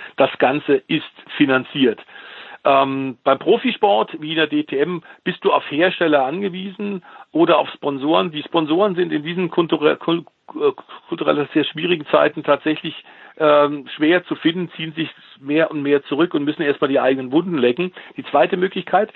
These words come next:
haben wir vor, glaub ich, vier Wochen bei dir vorgestellt, ist die L M D H Sportwagen-Rennserie Le Mans mit ihrer W E C, ihrer Langstrecken-W M, vor allem in Europa und Asien. Und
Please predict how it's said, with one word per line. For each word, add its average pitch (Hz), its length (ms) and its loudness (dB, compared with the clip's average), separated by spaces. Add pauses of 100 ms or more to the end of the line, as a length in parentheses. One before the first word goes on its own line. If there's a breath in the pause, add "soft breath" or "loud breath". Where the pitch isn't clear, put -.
(240 loud breath)
haben 156 200 0
wir 160 80 4
vor, 147 400 2
glaub 139 180 0
ich, 127 80 -10 (280)
vier 226 260 0
Wochen 220 280 2
bei 196 120 4
dir 185 160 -2
vorgestellt, 175 580 -4
ist - 220 -14
die 165 220 -10
L 151 140 2
M 156 200 0
D 143 260 -2
H 143 380 2 (140)
Sportwagen-Rennserie 127 1200 0 (300 loud breath)
Le 143 180 4
Mans 208 340 4 (520 loud breath)
mit 135 180 -10
ihrer 151 320 2
W 160 120 0
E 165 220 -6 (120)
C, 185 180 -4
ihrer 156 220 0
Langstrecken-W 151 760 -4
M, 151 240 -2 (280 loud breath)
vor - 140 0
allem 156 220 2
in 151 140 -6
Europa 147 540 0
und 143 300 -6
Asien. 180 680 -2 (240 loud breath)
Und 220 240 -2